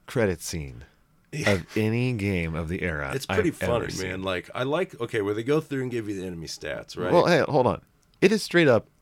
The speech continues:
Speaker 1: a third of most of the play-, of the two playthroughs I looked at.
Speaker 2: <laughs>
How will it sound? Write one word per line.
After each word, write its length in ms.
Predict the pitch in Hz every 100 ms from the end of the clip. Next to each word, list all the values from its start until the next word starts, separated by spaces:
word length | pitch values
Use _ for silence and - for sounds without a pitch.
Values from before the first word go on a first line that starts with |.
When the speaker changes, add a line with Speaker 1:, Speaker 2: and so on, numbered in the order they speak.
| -
Speaker 1:
a 180 | 107 90
third 680 | - - 113 107 80 53 - _ _ _ _
of 140 | 101 90
most 300 | 104 95 -
of 80 |
the 60 | 85
play-, 180 | 95 95
of 120 | 98
the 80 | 87
two 180 | - 120
playthroughs 460 | - 104 - 87 80
I 80 |
looked 240 | 80 82 -
at. 160 | 64 - _ -
Speaker 2:
<laughs> 800 | - 165 151 208 - - 160